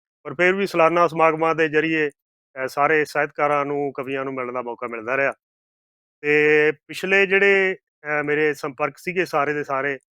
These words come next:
ਅ, ਮੈਂ ਉਦਾਹਰਨ ਦੇ ਤੌਰ 'ਤੇ ਕਹੂੰਗਾ ਕਿ ਜਿਹੜੇ ਮੇਰੇ ਉਸ ਵੇਲੇ ਅਧਿਆਪਕ ਹੁੰਦੇ ਸੀ ਜਾਂ ਅਧਿਆਪਕਾਂ ਦੇ, ਅ, ਬਰਾਬਰ ਜਿਹੜੇ, ਅ, ਹੁੰਦੇ ਸੀ, ਉਹ ਬਾਅਦ ਦੇ ਵਿੱਚ ਆ ਕੇ ਜਦੋਂ ਮੈਂ ਸਾਹਿਤ ਸ-, ਸਾਹਿਤਕ ਸਰਗਰਮੀਆਂ ਦੇ ਵਿੱਚ ਸ਼ਾਮਿਲ ਹੋਇਆ ਤਾਂ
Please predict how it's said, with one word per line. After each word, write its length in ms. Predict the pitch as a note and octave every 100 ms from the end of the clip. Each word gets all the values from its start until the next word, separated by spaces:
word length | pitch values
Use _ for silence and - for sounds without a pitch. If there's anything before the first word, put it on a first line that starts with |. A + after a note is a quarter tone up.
| _ _ _ _ _
ਅ, 380 | B2+ C3 C3 C3 _ _ _
ਮੈਂ 160 | C#3+ D3+
ਉਦਾਹਰਨ 300 | D#3 C#3+ D3
ਦੇ 80 |
ਤੌਰ 160 | D3+ D#3+
'ਤੇ 120 | D3+
ਕਹੂੰਗਾ 240 | E3+ F3+ F3+
ਕਿ 80 |
ਜਿਹੜੇ 200 | D#3 F3
ਮੇਰੇ 360 | F#3 F3 F3 F3 _ _
ਉਸ 200 | E3 -
ਵੇਲੇ 320 | E3 E3+ E3 - _ _ _ _ C3+
ਅਧਿਆਪਕ 480 | C#3 B2+ A#2 E3+ E3
ਹੁੰਦੇ 280 | E3 D#3+
ਸੀ 120 | D#3 E3
ਜਾਂ 160 | E3+
ਅਧਿਆਪਕਾਂ 440 | D#3+ D3+ - D3+ D3
ਦੇ, 260 | D3+ D3 - _ _ _ _ B2+
ਅ, 160 | C3
ਬਰਾਬਰ 380 | A#2+ C3 B2+ D#3
ਜਿਹੜੇ, 380 | D3+ D#3+ D3 A#2+ _ _ _
ਅ, 160 | A#2+ B2
ਹੁੰਦੇ 220 | C3 B2+ C3
ਸੀ, 240 | C#3+ A2+ _ _ _ _ _
ਉਹ 100 | F3+
ਬਾਅਦ 320 | E3 D#3 F3+ F#3
ਦੇ 80 |
ਵਿੱਚ 240 | F#3+ F3+ F#3
ਆ 140 | E3
ਕੇ 120 | E3
ਜਦੋਂ 180 | E3+ E3
ਮੈਂ 120 | E3
ਸਾਹਿਤ 220 | D#3 E3 E3
ਸ-, 260 | D#3+ D3
ਸਾਹਿਤਕ 420 | C#3 D3 C#3+ F3
ਸਰਗਰਮੀਆਂ 500 | - C3+ B2+ B2 C#3
ਦੇ 60 | D3+
ਵਿੱਚ 140 | D3+
ਸ਼ਾਮਿਲ 260 | D3 C#3 C3+
ਹੋਇਆ 180 | C#3 C#3
ਤਾਂ 220 | D3